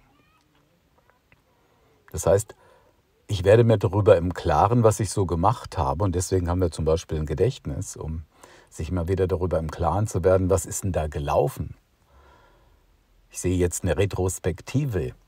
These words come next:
durch mein Gedächtnis und deswegen kann ich mich sammeln. Also dann sitze ich da und egal, wo ich dann sitze und in welcher Haltung ich sitze oder ich liege da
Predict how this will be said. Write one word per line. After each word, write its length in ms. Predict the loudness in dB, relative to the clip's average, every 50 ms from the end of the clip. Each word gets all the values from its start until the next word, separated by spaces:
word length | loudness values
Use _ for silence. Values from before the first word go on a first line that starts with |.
| _ _ -4
durch 280 | -2 -2 -2 -2 -2 -2
mein 240 | -2 -2 -4 -4
Gedächtnis 800 | -6 -6 -2 0 0 0 0 -2 -6 -8 -8 -8 -8 -12 -14 -16 -18 -20 _ _ _
und 380 | -6 -6 -6 -6 -8 -6 -2 0
deswegen 560 | 0 0 -2 -2 -2 -2 0 0 -2 -4 -4
kann 180 | -4 -4 -2 -2
ich 180 | -4 -6 -6
mich 240 | -6 -8 -8 -10 -12
sammeln. 480 | -6 -2 -2 0 0 0 -2 -4 -6 -6
Also 220 | -8 -8 -8 -8
dann 240 | -8 -8 -8 -8 -6
sitze 320 | -6 -6 -8 -8 -8 -12
ich 160 | -12 -12 -10
da 400 | -8 -6 -4 -2 -2 0 -2 -2 -4 _ _ _ _ _ -20 -20 -20 -20 -20 -20 _ -20 _ _ _ _ _ _ _ _ _ _ _ _ _ _ _ -20 _ _ _ -20 -20 -20 -20 -20 -20 -20 _ _ -10 -8
und 160 | -8 -8 -6
egal, 380 | -8 -4 0 2 2 2 2 2
wo 140 | 2 0 0
ich 100 | 0 0
dann 220 | 0 0 0 0
sitze 340 | 0 0 -2 -2 0 0 0
und 80 | 0
in 160 | 0 -2 0 0
welcher 300 | 0 0 0 0 -2 0
Haltung 400 | 2 2 2 2 0 0 0 -2
ich 240 | -2 -6 -8 -10 -8
sitze 460 | -6 -4 -2 -2 -4 -4 -2 -2 0
oder 160 | 0 0 -2
ich 160 | -4 -6 -4
liege 340 | -4 -2 0 0 0 0 0
da 400 | 0 0 0 0 0 0 -2 -4